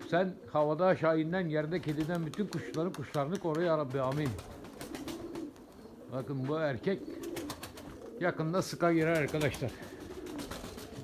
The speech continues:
Sık taklaya girer. Şimdi o tarafa gittiler mi korkuyorum işte arkadaşlar.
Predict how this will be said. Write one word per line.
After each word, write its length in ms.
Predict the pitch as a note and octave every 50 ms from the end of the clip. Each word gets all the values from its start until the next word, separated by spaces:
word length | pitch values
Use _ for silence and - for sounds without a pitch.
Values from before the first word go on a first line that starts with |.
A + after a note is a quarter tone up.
| - - - - - - - - - - - - -
Sık 500 | - - - G#3+ A3 A3 A3 G#3+ - -
taklaya 440 | G3+ F3+ - - F3 F3+ F#3+ G#3+
girer. 360 | G#3 F#3 F#3 F#3+ G3 F#3+ D#3 G2+ - - - - - - - - - - - - - - - - - - - - - - - - - - - - - - - - - - - C#5 - - G4 D#4+ - - - - - - - - - - - - - - - - - - - - - - F#4 -
Şimdi 180 | - D3+ E3+ G3+
o 140 | A3 A#3
tarafa 340 | - B3 A3 G#3 G3+ G#3 A#3+
gittiler 400 | B3+ C#4+ - - G#3 F#3+ F#3 F#3+
mi 120 | A3+ A#3+ A#3
korkuyorum 460 | B3 A3+ G#3 F3+ - G#3+ G#3 F3+ C3
işte 180 | - - -
arkadaşlar. 540 | D3 C3 A#2 F3+ F#3 F3+ C#3+ A2+ - - A#2